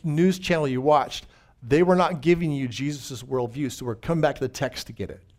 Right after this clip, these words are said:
Come back to the text to get that worldview time and time again. And the worldview is good. And a worldview, in case you're not quite getting that, the definition would be it's a philosophy or concept of, of the world, or maybe the way I'd say it's the way we see everything. It's the overarching theme that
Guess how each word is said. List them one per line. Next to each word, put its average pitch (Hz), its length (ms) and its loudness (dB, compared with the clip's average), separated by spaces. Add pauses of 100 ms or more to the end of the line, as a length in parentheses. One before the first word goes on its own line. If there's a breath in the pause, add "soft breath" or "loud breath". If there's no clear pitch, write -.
Come 143 140 -4
back 143 140 0
to - 40 -12
the 131 60 -6
text - 300 -6
to - 40 -20
get 110 140 -10
that 117 100 -4
worldview 104 480 -6
time 117 460 -6 (420 loud breath)
and 101 80 -8
time 110 200 -2
again. 104 300 -4
And 104 100 -6
the 101 80 -4
worldview 135 580 0
is 107 160 -8
good. 104 340 -8 (300 loud breath)
And 107 100 -8
a 113 40 -4
worldview, 165 680 2 (460 loud breath)
in 123 80 -8
case - 280 -4
you're 147 80 -2
not 165 220 0
quite 160 500 0
getting 143 240 -2
that, 135 200 0
the 135 60 -18
definition 139 560 0
would 123 140 -4
be 127 140 -4
it's 123 120 -6
a 117 60 -6
philosophy 147 580 -2
or 120 40 -6
concept 135 640 -8 (140)
of, 117 360 -8
of 113 120 -10
the 110 60 -8
world, 120 520 0 (480 soft breath)
or 107 80 -10
maybe 113 140 -2
the 117 80 0
way 131 160 2
I'd 143 140 2
say 131 180 -2
it's 120 120 -4
the 123 100 -4
way 135 140 2
we 135 120 -2
see - 420 -6
everything. 151 520 -2
It's 101 120 -8
the 127 160 -12
overarching 175 600 0
theme 143 420 -4
that 143 280 -6